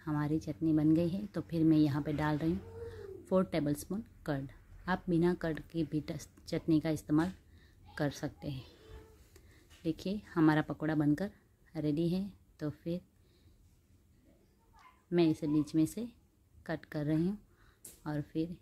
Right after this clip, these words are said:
इस तरह से जो मेरा पकौड़ा है चटनी के साथ बहुत ही बढ़िया लगता है। आप homemade घर पे ही bread पकौड़ा बना सकते हैं, चटनी या ketchup के साथ इसे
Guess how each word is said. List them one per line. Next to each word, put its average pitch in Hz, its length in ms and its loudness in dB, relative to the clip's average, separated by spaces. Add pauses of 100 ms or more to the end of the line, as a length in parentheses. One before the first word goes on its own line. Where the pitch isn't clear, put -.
(140)
इस - 180 -10
तरह 151 260 -2
से 196 240 -8 (400)
जो 156 160 -4
मेरा 147 280 2
पकौड़ा 160 340 -6
है 165 200 -4 (640)
चटनी 160 340 4
के 156 180 2
साथ 165 300 -6 (480)
बहुत 156 300 -4
ही 214 60 -2 (340)
बढ़िया 151 240 0
लगता 143 320 -8
है। 143 140 -8 (560)
आप 180 240 0
homemade 170 520 4
घर 151 180 0
पे - 140 -2
ही 139 180 0 (440)
bread 170 260 0
पकौड़ा 165 340 -4 (180)
बना 151 240 2
सकते 160 340 -10
हैं, 185 180 -8 (500)
चटनी 185 380 -4 (140)
या 151 120 0
ketchup 147 360 -6
के 156 120 -6
साथ 175 300 -4
इसे 202 280 -8